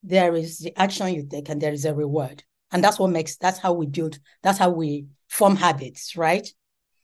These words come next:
And so that's the same pattern. That's the same thing excuses does. So when a situation arises, I just said, "The truth is that you woke up late."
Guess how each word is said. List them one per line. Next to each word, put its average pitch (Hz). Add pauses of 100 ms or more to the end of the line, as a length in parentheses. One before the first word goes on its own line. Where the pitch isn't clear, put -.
(340)
And 175
so 208
that's 254
the 202
same 202
pattern. 175
That's 190
the 180
same 196
thing 175
excuses 156
does. 147
So 190 (120)
when 262
a 214
situation 185
arises, 151 (640)
I 220
just 147
said, 147 (960)
"The 202
truth 381
is 190
that 165
you 160
woke 170
up 147
late." 139